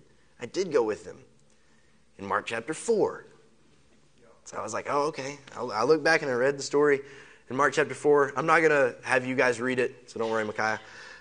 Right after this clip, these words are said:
Um, Jesus was in the sea, the same sea,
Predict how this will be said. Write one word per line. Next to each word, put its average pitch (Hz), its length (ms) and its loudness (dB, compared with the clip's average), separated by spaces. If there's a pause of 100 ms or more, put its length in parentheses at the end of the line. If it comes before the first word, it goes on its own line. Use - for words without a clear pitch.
Um, 127 360 4 (1120)
Jesus 196 220 2
was 190 140 0
in 196 120 6
the 147 80 2
sea, 160 440 0
the 123 80 -2
same 226 360 4
sea, 185 420 0